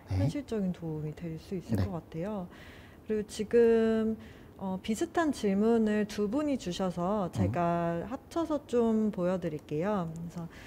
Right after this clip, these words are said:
Speaker 2: 일단 첫 번째 분은 최근 두드러지게 나타나고 있는 세대 교체가 조직의
Speaker 1: 음.
Speaker 2: 에이치알 담당자 및 리더에게는 새로운 당면 과제로 부상을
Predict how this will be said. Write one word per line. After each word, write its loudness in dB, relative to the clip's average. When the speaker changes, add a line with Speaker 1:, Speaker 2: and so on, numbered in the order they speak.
Speaker 2:
일단 -2
첫 -4
번째 -2
분은 0
최근 0
두드러지게 2
나타나고 2
있는 4
세대 2
교체가 0
조직의 4
Speaker 1:
음. 6
Speaker 2:
에이치알 4
담당자 2
및 2
리더에게는 2
새로운 0
당면 2
과제로 0
부상을 -2